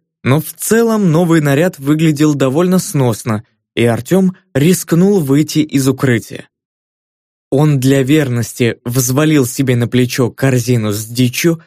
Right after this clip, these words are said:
чтобы за ней скрыть лицо, и, уповая на то, что ему удастся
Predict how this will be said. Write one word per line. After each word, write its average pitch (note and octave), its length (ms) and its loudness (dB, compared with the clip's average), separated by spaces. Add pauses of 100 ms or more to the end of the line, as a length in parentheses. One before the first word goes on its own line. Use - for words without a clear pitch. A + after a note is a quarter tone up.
(120)
чтобы D#3 380 -2
за D#3 160 0
ней D#3+ 180 2
скрыть C3 400 -2
лицо, D3+ 480 0 (400)
и, E3 80 2
уповая D#3 640 0
на A#2+ 160 -2
то, D3 160 -2
что - 220 -4
ему B2 360 0
удастся C3+ 720 -2